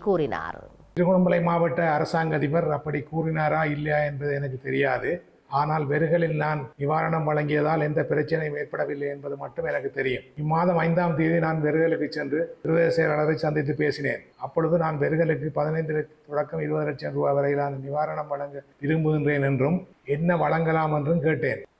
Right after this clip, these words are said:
Speaker 2: அதற்கு அவர் அண்மையில் ஏற்பட்ட பெருவெள்ளம் வடிந்துள்ள சூழலில் நுளம்பு பெருக்கம் அதிகரித்துள்ளதாகவும்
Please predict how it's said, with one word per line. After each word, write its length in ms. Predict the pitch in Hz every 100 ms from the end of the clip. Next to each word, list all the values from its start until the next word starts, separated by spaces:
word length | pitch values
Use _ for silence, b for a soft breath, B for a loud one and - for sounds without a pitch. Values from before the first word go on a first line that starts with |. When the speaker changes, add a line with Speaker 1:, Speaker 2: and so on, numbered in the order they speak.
| -
Speaker 2:
அதற்கு 300 | 156 165 - 151
அவர் 220 | 143 165 160 135
அண்மையில் 360 | 160 170 165 160
ஏற்பட்ட 320 | 160 160 143 143
பெருவெள்ளம் 460 | 147 165 160 160 147
வடிந்துள்ள 400 | 147 151 147 143 143
சூழலில் 420 | 147 139 135 160 - -
நுளம்பு 280 | 160 180 175
பெருக்கம் 340 | 165 156 160 147
அதிகரித்துள்ளதாகவும் 960 | 151 156 139 147 143 139 131 135 139